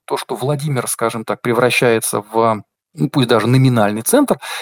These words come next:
это происходит уже несколько позже и как раз при князе Александре Ярославиче Невском, которого у нас обычно, ну, естественно, если, э, вы говорите по-русски, скорее всего, вы про Александра Невского что-то слышали. Так вот, Александр Ярославич делает так, что ярлык на княжение,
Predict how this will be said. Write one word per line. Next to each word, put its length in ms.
это 200
происходит 480
уже 140
несколько 400
позже 480
и 380
как 240
раз 260
при 160
князе 800
Александре 540
Ярославиче 600
Невском, 420
которого 340
у 40
нас 180
обычно, 420
ну, 180
естественно, 420
если, 300
э, 260
вы 120
говорите 380
по-русски, 360
скорее 300
всего, 180
вы 120
про 160
Александра 380
Невского 300
что-то 240
слышали. 420
Так 100
вот, 160
Александр 380
Ярославич 600
делает 280
так, 160
что 260
ярлык 500
на 600
княжение, 640